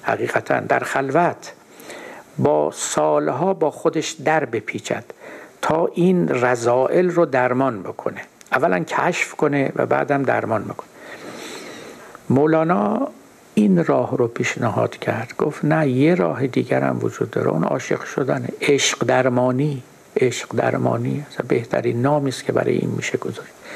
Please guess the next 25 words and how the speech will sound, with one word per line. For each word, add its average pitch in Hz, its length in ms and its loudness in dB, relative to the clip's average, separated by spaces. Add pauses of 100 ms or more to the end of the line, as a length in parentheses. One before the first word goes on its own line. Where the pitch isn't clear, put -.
(680)
این 208 360 6
اگر 131 380 4
بیاد، 143 680 2 (440)
همه 165 520 2
اونا 160 420 6
رو 127 240 2
مثل 170 380 -2
یه 185 100 2 (120)
اسیدی 170 680 4
که 156 140 0
می‌ریزی، 156 480 2
ذوب 190 520 2
می‌کنه 175 420 2
و - 120 2
از 64 220 -4
بین 65 220 0
می‌بره. - 360 -8 (320)
بلیچ. 180 580 2 (800)
دیگه 151 240 4
حاجت 151 640 2
نیست 185 220 -2
که 180 80 0
شما 151 360 0
بنشینی 165 920 2 (760)
و 135 440 4